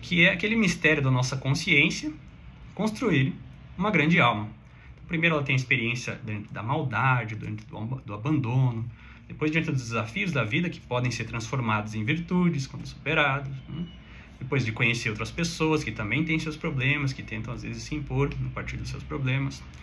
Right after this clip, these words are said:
até chegar no final e ela conseguir operar alguma transformação, conseguir mudar a vida de alguém, que pode ser associado também ao tema da caridade cristã, né?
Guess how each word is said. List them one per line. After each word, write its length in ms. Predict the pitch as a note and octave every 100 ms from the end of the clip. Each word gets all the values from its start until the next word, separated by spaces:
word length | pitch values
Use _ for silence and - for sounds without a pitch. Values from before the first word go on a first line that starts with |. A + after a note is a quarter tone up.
| - - -
até 380 | A3 G#3+ C3+ E3
chegar 300 | - C#3+ A#2+
no 80 | A#2+
final 440 | C#3+ A#2+ G#2+ C3 - - - -
e 60 | A2
ela 160 | A#2
conseguir 540 | A#2 C3 C#3 A2+ A2 A#2+
operar 520 | A2 B2+ A2 A#2+ A#2
alguma 380 | A#2+ A2+ B2+ C3+
transformação, 760 | C#3 C3+ - C#3 C3+ - G#2+
conseguir 360 | G#2+ G#2 G#2+ A2+
mudar 340 | B2+ G#2+ G#2+
a 20 |
vida 180 | G#2+ G#2+
de 60 | A#2+
alguém, 300 | B2+ F#2+ F#2+ - -
que 80 | -
pode 240 | C3 B2
ser 80 | A#2
associado 400 | A2 A2 A2 G#2+
também 240 | A2 G#2+
ao 80 | G#2
tema 280 | G#2 A2 G#2+
da 240 | G#2+ G#2+ A#2+ - - - -
caridade 420 | A#2+ A2 A2 A2+
cristã, 360 | G#2+ G2+ - G#2
né? 200 | A2+